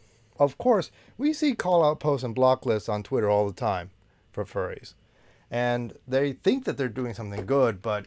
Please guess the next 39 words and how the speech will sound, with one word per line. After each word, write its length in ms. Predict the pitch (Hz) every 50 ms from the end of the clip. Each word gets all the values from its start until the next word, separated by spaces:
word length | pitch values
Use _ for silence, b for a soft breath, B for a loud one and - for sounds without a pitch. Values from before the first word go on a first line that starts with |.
| -
in 160 | 131 131 131 123
the 160 | 117 120 139
end, 260 | 147 143 131 120 104 b b b b b
they're 140 | - 113 107
doing 280 | 98 127 123 110 98
this 160 | 98 113 107
shit. 280 | - - - 98 95 - _ _ b b b b b b b
And 220 | - 135 143 151
then, 240 | 165 170 160 160 160
uh, 160 | 156 160 156
moving 320 | 160 196 269 277 233 190 165
on, 240 | 156 131 113 104 -
associating 920 | 143 135 - - - 214 254 262 - - - 262 240 226 220 214 208 185
with 120 | 156 131
certain 340 | - - 147 151 175 185 185
users 480 | 165 151 151 147 143 135 135 131 127 - -
earns 300 | 120 123 135 139 113 110
you 160 | 127 123 117
a 80 | 110 107
call-out 560 | - - - 156 156 139 117 110 113 113 -
or 80 | - 107
block 340 | 95 120 127 127 123 - -
list. 180 | 95 87 -
So, 40 | -
you 140 | 117 117 110
know, 140 | 107 113 - -
again, 520 | 120 117 104 101 127 143 143 127 131 120 -
with 400 | 131 120 117 117 - - - - -
point 240 | - 139 135 123 -
number 200 | 123 120 117 123
one, 360 | 120 123 156 180 147 107 107
yes, 340 | 123 170 143 - - - - - - -
people 380 | - 127 113 - - 156 165
do 260 | 143 123 220 240 220 160
this. 420 | 117 113 - - - - - - _ _
This 160 | - 147 135 180
is 160 | 180 139 143
why 420 | 160 160 156 160 156 151 147 143 139 - 110 - -
blockchains 1040 | 127 127 127 135 156 165 - - - - 208 202 196 202 214 220 214 - - -